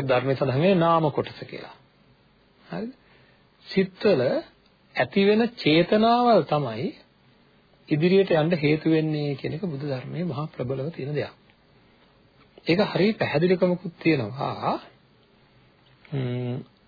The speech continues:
ඒක අපිට අපේ තු-, අපේ දිහා බලපුවම හොඳටම තේරුම් ගන්න පුළුවන්. hina මූණක් තියෙන පිළිමයක් තියෙනවා කියන්න, කියන්නකෝ ඔය මේ ක්ලේ වලින් වගේ හදලා.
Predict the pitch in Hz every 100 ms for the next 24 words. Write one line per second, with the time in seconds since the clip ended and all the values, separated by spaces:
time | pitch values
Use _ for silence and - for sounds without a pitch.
0 | _ - 170 170 226 202 - _ _ -
1 | 147 180 196 - 170 170 196 139 - 170
2 | 165 175 175 165 196 165 143 170 165 160
3 | 170 165 156 104 - _ _ _ _ _
4 | _ _ - 180 208 214 180 180 180 -
5 | 185 180 170 165 170 165 165 165 160 156
6 | 160 151 151 147 151 151 139 135 - -
7 | 123 - - 143 156 156 156 151 143 139
8 | 147